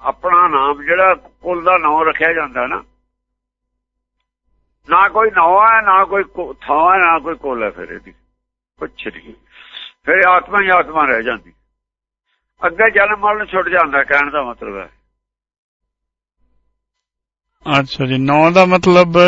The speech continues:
Speaker 2: ਇੱਥੇ ਨੌ ਨਾਈਨ ਹੈ ਕਿ ਨੌ
Speaker 1: ਨਾ, ਨਾ।
Speaker 2: ਨਾਮ ਹੈ,
Speaker 1: ਹਾਂ।
Speaker 2: ਨੇਮ?
Speaker 1: ਕੁਲ ਦੇ ਨਾਲ ਨੌ ਜੁੜ ਜਾਂਦਾ ਨਾ, ਗਧਾ ਘੋੜਾ।
Speaker 2: ਅੱਛਾ ਜੀ।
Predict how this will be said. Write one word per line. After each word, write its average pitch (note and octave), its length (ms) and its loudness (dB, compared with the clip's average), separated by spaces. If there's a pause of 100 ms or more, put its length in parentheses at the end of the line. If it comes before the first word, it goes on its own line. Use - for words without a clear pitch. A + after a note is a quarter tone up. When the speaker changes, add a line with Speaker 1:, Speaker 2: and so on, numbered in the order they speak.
(160)
Speaker 2:
ਇੱਥੇ D#3+ 680 2 (120)
ਨੌ C3+ 460 -2
ਨਾਈਨ D3+ 420 2
ਹੈ G3 120 0 (1080)
ਕਿ - 280 -12 (400)
ਨੌ C#3+ 260 2
Speaker 1:
ਨਾ, D#3 120 2
ਨਾ। D#3 120 2
Speaker 2:
ਨਾਮ D3 420 6
ਹੈ, D3 60 4
Speaker 1:
ਹਾਂ। C#3 260 -4
Speaker 2:
ਨੇਮ? D3 320 2 (680)
Speaker 1:
ਕੁਲ G3+ 200 -4
ਦੇ A3+ 140 2
ਨਾਲ A3 220 2
ਨੌ F3+ 220 0
ਜੁੜ F3+ 200 -2
ਜਾਂਦਾ E3 320 0
ਨਾ, G3+ 120 0
ਗਧਾ F#3 280 0
ਘੋੜਾ। D3+ 300 -2 (1300)
Speaker 2:
ਅੱਛਾ A#2+ 260 -6
ਜੀ। A2+ 140 -14